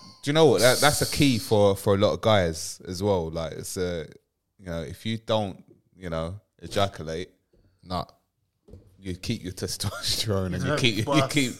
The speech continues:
Speaker 1: you keep protein in you.
Speaker 3: Yeah,
Speaker 1: But
Speaker 3: man.
Speaker 1: once you, once you ejaculate,
Speaker 3: Bust.
Speaker 1: you, you lose a lot of po-,
Speaker 3: Spray
Speaker 1: protein.
Speaker 3: all that,
Speaker 1: Yeah.
Speaker 3: yeah, man.
Speaker 2: Post-nut
Speaker 1: Pro-,
Speaker 2: clarity.
Speaker 1: yeah, protein, you lose it.
Speaker 2: Just, you know,
Speaker 1: So
Speaker 2: it's just like
Speaker 1: just
Speaker 2: your kids at school all over the
Speaker 1: Yeah,
Speaker 2: gaff.
Speaker 1: just try and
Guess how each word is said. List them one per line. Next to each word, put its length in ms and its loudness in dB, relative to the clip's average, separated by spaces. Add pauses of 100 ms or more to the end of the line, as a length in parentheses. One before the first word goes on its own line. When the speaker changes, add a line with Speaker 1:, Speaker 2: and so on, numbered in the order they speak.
(180)
Speaker 1:
you 100 -8
keep 220 -2
protein 640 2
in 120 -4
you. 180 -8 (280)
Speaker 3:
Yeah, 180 -6
Speaker 1:
But 100 4
Speaker 3:
man. 60 2
Speaker 1:
once 220 4
you, 220 -2
once 280 -2
you 220 -2
ejaculate, 640 0
Speaker 3:
Bust. 600 -2 (160)
Speaker 1:
you, 220 0 (520)
you 200 -4
lose 340 2
a 80 0
lot 180 2
of 60 -4
po-, 300 -2
Speaker 3:
Spray 320 -6
Speaker 1:
protein. 320 -6
Speaker 3:
all 160 -10
that, 320 -4
Speaker 1:
Yeah. 120 -12
Speaker 3:
yeah, 200 -6
man. 180 -12
Speaker 2:
Post-nut 420 6
Speaker 1:
Pro-, 40 -8
Speaker 2:
clarity. 440 6
Speaker 1:
yeah, 240 -8
protein, 680 -6 (460)
you 100 -20
lose 320 -4
it. 240 -14
Speaker 2:
Just, 260 -10
you 140 -4
know, 140 0
Speaker 1:
So 100 -6
Speaker 2:
it's 80 2
just 140 2
like 80 6
Speaker 1:
just 180 0
Speaker 2:
your 80 12
kids 100 2
at 60 4
school 320 8
all 80 10
over 220 6
the 40 -2
Speaker 1:
Yeah, 140 4
Speaker 2:
gaff. 100 -4
Speaker 1:
just 200 -10
try 200 -2
and 180 -10